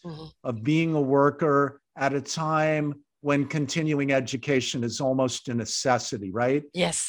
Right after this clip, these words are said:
Speaker 2: So it's, it's up to us in the end. And a better politics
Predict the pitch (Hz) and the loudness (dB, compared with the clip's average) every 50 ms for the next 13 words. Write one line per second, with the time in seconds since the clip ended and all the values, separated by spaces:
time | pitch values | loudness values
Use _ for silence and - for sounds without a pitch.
0 | - - - - - 170 151 143 143 165 - - 185 190 190 190 - - - - | -6 -8 -4 0 2 4 4 4 4 2 0 2 2 2 2 2 -4 -12 -14 -14
1 | - - 226 233 233 - - 220 - - - 175 180 196 202 202 - - - _ | -6 -4 -2 -2 -2 -4 -6 -10 -10 -6 2 6 6 6 6 4 -2 -18 -18 _
2 | - - 165 135 123 131 - 165 151 156 147 131 104 - - - - - - - | -8 -4 -2 -2 -2 -2 2 6 8 8 8 8 6 2 -4 -6 -6 -6 -8 -10
3 | - - - _ _ _ _ _ _ _ _ _ _ _ - 180 156 151 151 160 | -14 -16 -20 _ _ _ _ _ _ _ _ _ _ _ -4 0 2 4 4 4
4 | 156 156 151 147 143 139 131 - - - 139 131 135 135 127 123 117 107 98 95 | 4 4 4 4 4 2 2 0 0 0 2 4 6 6 6 4 4 2 0 -4
5 | 95 90 92 107 - _ _ - - - _ _ _ _ _ - - 147 139 135 | -6 -8 -10 -14 -18 _ _ -20 -20 -20 _ _ _ _ _ -8 -2 0 2 2
6 | 135 135 135 135 131 131 - 160 147 127 120 143 170 185 190 196 190 180 190 - | 4 2 2 2 0 -2 -2 -2 -2 0 2 4 4 4 4 2 2 0 -2 -4
7 | - 175 170 165 160 160 156 151 - - 170 156 151 147 - - - - | -2 2 2 4 4 2 0 0 -2 -2 -2 -2 -2 -4 -8 -12 -12 -14